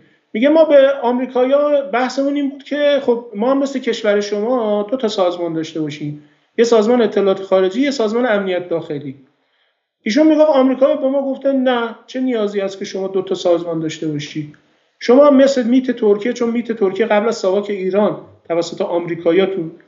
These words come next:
ترکیه تأسیس شد، به ما گفتن شما هم الگوتون هم میت ترکیه است، یه سازمان داشته باشید، یه سازمان تک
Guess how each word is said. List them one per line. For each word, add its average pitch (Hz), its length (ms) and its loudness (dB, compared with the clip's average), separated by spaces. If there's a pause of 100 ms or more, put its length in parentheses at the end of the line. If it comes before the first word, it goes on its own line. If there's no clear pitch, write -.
(200)
ترکیه 160 560 0
تأسیس 160 460 -4
شد، 226 440 2 (400)
به 220 60 2
ما 277 140 4
گفتن 277 200 2
شما 269 300 4
هم 277 260 0
الگوتون 240 440 0
هم 277 180 0
میت 269 200 -2
ترکیه 180 460 -4
است، - 280 -16 (320)
یه 269 80 2
سازمان 240 500 2
داشته 202 320 0
باشید، 269 320 -2
یه 240 60 -2
سازمان 202 720 -4 (460)
تک 254 440 -2